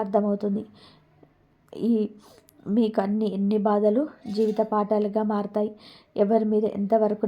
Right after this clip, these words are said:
నమ్మకం పెట్టుకోవాలో, ఎప్పుడు మౌనంగా ఉండాలో, ఎప్పుడు ముందుకు సాగాలో మీరు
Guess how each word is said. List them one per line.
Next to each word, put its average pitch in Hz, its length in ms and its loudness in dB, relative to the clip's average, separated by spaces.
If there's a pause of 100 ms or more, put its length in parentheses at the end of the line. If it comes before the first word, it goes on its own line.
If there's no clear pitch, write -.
నమ్మకం 208 480 -2
పెట్టుకోవాలో, 214 600 0 (960)
ఎప్పుడు 214 340 -2
మౌనంగా 202 420 2
ఉండాలో, 208 280 2 (200)
ఎప్పుడు 220 300 -4
ముందుకు 208 300 0
సాగాలో 214 380 0 (100)
మీరు 226 120 2